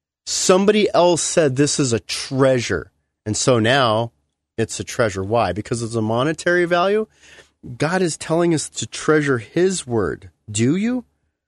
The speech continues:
What price can we put on the value of learning from the wisdom of God, the Almighty himself? This is his book. This is his biography.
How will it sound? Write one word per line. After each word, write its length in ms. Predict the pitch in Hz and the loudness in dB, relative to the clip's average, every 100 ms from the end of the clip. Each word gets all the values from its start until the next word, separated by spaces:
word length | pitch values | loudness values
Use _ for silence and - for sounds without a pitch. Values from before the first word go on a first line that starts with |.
| _ _ | _ _
What 260 | - 190 - | 0 0 -2
price 520 | - 196 214 190 - | -2 2 4 2 -2
can 240 | - 151 | -4 0
we 80 | 147 | 0
put 380 | 135 - 151 117 | -2 0 0 0
on 320 | 120 120 120 110 _ _ _ _ | 0 0 0 -2 _ _ _ _
the 100 | 131 | 0
value 500 | 113 120 139 151 139 | 2 2 4 4 4
of 120 | 120 | 2
learning 520 | 110 117 135 143 135 113 | 0 2 4 4 2 0
from 200 | - 117 | 0 0
the 80 | 110 | 0
wisdom 760 | 107 131 151 127 117 101 98 - | 2 0 0 0 0 0 -4 -8
of 220 | 120 107 - | -8 -8 -4
God, 460 | 143 151 156 107 90 | -2 -2 -2 -4 -2
the 120 | 127 | 0
Almighty 600 | 127 139 120 131 151 127 | 2 2 2 0 0 -2
himself? 840 | 110 135 - - 196 269 156 - _ _ _ - | 0 -2 -2 -4 -2 0 -2 -6 _ _ _ -2
This 180 | 269 294 | 0 2
is 180 | 247 | 0
his 200 | - 277 | 0 0
book. 280 | 214 302 302 | 0 0 0
This 200 | - 226 | -2 -2
is 140 | 240 - | -2 0
his 220 | 269 240 | 0 2
biography. 840 | 254 269 294 285 247 - 143 87 | 4 4 2 0 -2 -2 -2 -2